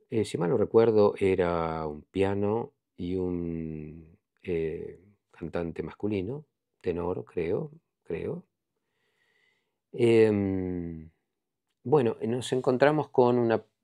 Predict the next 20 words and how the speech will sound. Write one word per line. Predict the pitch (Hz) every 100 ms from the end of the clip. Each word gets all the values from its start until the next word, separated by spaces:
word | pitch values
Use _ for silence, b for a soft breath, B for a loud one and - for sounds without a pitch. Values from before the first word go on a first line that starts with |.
| -
presenta-, | - - 107 101
en | 92 104
una | 120
sala | 123 117
grande | 107 92 85 87 131 - _ _ _ _ _ _ _ _ _ _ _ _ _ _ _
y | 143
me | 156
encontré | 156 156 151 175 185 180
ante | 151 123 131 120 117 110 107 101 101
una | 113 123 113
voz | 107 123 127 - - - - - - _
de | - 98 98 98
una | 107 98
boca | 90 104 104 - 101 92
de | 87 90
aproximadamente | 85 - 87 - - 87 95 92 90 87 87 87 90 85 - 82
dos | 87
metros | 95 113 110 117 139 - - _ _ _ _ _ _ _ _ _ _ _ _ _ _ _ _ _ _ _ _
y, | 113 117 117 110 107 101 95 90
mm, | 90 87 82